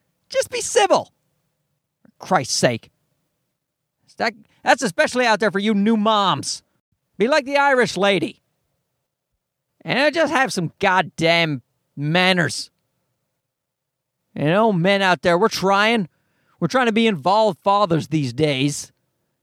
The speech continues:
And it's for the best. It's for the, for the welfare of society. Not just the children, but what the children will turn into. We'll all benefit as a society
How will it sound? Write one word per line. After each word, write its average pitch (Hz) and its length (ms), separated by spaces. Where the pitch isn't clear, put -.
And 147 80
it's 147 120
for 190 100
the 160 100
best. 135 420
It's 127 100
for 165 160
the, 127 220
for 156 140
the 123 360
welfare 208 680
of 135 100
society. 151 800
Not 196 240
just - 480
the 151 80
children, 180 640
but 415 120
what 403 160
the 359 100
children 233 540
will 196 120
turn 226 260
into. 185 380
We'll 349 260
all 339 260
benefit 185 540
as 170 180
a 156 80
society 139 760